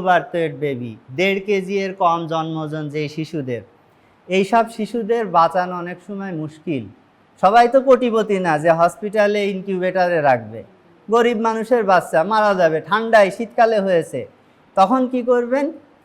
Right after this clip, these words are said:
এখানে কোনো skin to skin contact হবে, এখানে কোনো কাপড় থাকবে না, বাচ্চারও কাপড় থাকবে না, মাথাটা এখানে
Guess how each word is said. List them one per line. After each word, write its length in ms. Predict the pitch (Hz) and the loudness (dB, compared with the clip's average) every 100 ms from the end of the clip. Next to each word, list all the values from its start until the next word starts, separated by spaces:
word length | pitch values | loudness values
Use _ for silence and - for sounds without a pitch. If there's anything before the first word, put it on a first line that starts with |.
| _ _ _ - | _ _ _ -4
এখানে 360 | 165 214 226 | 2 4 2
কোনো 400 | 226 233 240 285 | 0 -2 0 -2
skin 400 | 208 185 247 233 | -2 -4 -4 -4
to 80 | 226 | -2
skin 480 | 226 226 - 220 175 - _ - | -4 -4 -4 -4 -4 -12 _ 0
contact 520 | 175 165 170 156 165 | 0 6 6 6 0
হবে, 200 | 127 113 | 0 -2
এখানে 280 | 131 180 190 | -4 -4 -2
কোনো 220 | 208 214 | -2 2
কাপড় 340 | 208 180 196 185 | 2 2 0 -2
থাকবে 320 | 202 190 208 | -2 -2 -4
না, 100 | 226 | -4
বাচ্চারও 480 | 220 185 - 208 208 | 0 0 2 0 0
কাপড় 320 | 214 196 202 190 | 2 0 -2 -6
থাকবে 280 | 208 190 220 | -8 -6 -12
না, 80 | 226 | -6
মাথাটা 500 | 180 160 208 208 226 | -2 4 4 4 2
এখানে 380 | 208 220 262 | 2 -4 -4